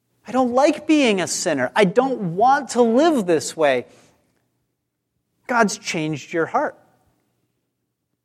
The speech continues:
He's given you new desires. And so David, David knows his sin, doesn't he? He knows he's a sinner.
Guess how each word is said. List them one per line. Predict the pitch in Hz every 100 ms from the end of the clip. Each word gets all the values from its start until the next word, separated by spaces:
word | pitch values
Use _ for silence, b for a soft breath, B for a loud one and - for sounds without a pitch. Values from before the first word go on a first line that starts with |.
| _ _ _
He's | - 240 202
given | 269 262 254
you | 262
new | 247 302 311
desires. | 269 185 170 139 113 - - - _ _ _ _ _ _ _ _ _ _ _ _ _ _ _ _ _ _ _ _ _ _ _ _ _ _ _ _ _ _ _ _ _ _ _ _ _ _ _ _ _ _ _ _ _ _ _ _
And | 175 156
so | 170
David, | 147 185 226 160 127 - - _ _ _ _ _ _ _ _
David | 196 190 151
knows | 135 147 151 143 123
his | 123 107
sin, | - 117 98 95
doesn't | 113 113 107
he? | - _ _ _ _ _ _ _ _
He | _ 185
knows | 165 156 165
he's | 143 131
a | -
sinner. | - 131 117 104